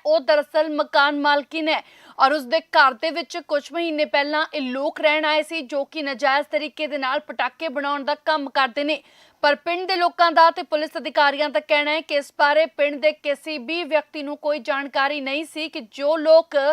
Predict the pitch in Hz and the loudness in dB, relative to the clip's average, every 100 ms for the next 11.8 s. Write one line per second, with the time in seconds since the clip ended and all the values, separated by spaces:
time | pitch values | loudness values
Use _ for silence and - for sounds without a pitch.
0 | 311 - - _ 320 269 349 302 339 311 | -2 -14 -20 _ -4 -2 -4 0 4 4
1 | 302 330 294 262 269 294 285 294 262 - | 4 -4 -6 0 0 0 -2 -4 -4 -10
2 | 302 269 262 262 294 277 285 330 302 339 | -6 0 0 0 -2 -2 -2 -4 -4 -6
3 | - 294 311 277 247 262 - 320 285 302 | 0 0 0 -6 -4 -4 -4 -10 -6 -6
4 | 302 277 302 302 277 277 - 277 226 302 | -6 -4 -4 -2 -2 -2 0 0 0 -2
5 | 320 302 - - _ 285 277 254 285 294 | -2 -4 -12 -20 _ -4 -4 2 4 4
6 | 320 339 320 - 339 311 311 320 320 302 | 2 -2 -6 -8 -8 -4 -2 0 -2 -2
7 | 285 - 302 302 302 277 294 294 269 277 | -4 -2 -4 -4 -4 -4 -4 -2 -4 0
8 | 294 247 302 302 269 254 330 - 302 294 | -2 -2 -4 -2 -2 -4 -12 0 0 0
9 | 320 294 233 262 311 294 330 277 294 285 | -4 -4 0 0 0 -4 2 4 4 4
10 | 311 302 - - _ 269 - 294 302 302 | 4 4 -2 -18 _ -2 6 6 6 4
11 | 302 302 311 311 302 294 262 294 | 4 4 -2 -6 -4 -4 -4 -6